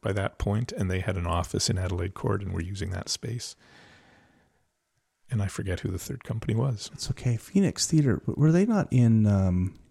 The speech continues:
Speaker 2: I know this was early on.
Speaker 1: They, they had their own theatre near Tarragon.
Speaker 2: Oh, okay.
Speaker 1: Just on the, on the north side of DuPont, w-, west of Spadina, I
Speaker 2: Right.
Speaker 1: think.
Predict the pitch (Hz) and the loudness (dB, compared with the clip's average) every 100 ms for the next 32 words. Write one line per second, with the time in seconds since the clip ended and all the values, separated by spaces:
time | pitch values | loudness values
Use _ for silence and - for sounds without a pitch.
0 | _ _ _ _ _ _ _ - 113 113 | _ _ _ _ _ _ _ 0 2 2
1 | - 113 - 90 90 87 90 95 - - | 0 -6 -4 -6 -4 -4 -4 -4 -8 -20
2 | - - - - - - - - - - | -20 -20 -20 -20 -20 -20 -20 -20 -20 -20
3 | - - - 110 120 113 156 120 107 117 | -20 -4 4 6 8 8 8 8 6 6
4 | - 104 95 90 90 95 107 _ - 98 | 4 4 4 2 0 -2 -6 _ -6 -2
5 | 98 98 101 - 98 90 87 90 92 95 | 0 0 0 -2 -4 -4 -6 -6 -8 -10
6 | - _ _ - 117 127 123 85 - 110 | -14 _ _ 2 4 6 4 2 0 0
7 | 104 90 - 98 - 92 92 - - 98 | 2 0 0 -2 0 0 0 -2 -2 -2
8 | 90 90 90 90 - _ _ - 101 98 | -2 -4 -4 -8 -12 _ _ -6 -2 0
9 | 98 - - 95 92 95 101 - 101 95 | 0 0 0 -2 -2 -4 -6 -4 -4 -4
10 | - - - _ _ _ - - _ _ | -10 -16 -20 _ _ _ -20 -20 _ _
11 | - 117 107 - - _ _ _ _ _ | -12 -10 -8 -12 -14 _ _ _ _ _
12 | - 101 92 - - - - 85 85 90 | -4 0 0 -2 -4 -6 -6 -4 -4 -6
13 | 92 101 101 101 - 82 - - | -4 0 2 2 -4 -6 -8 -18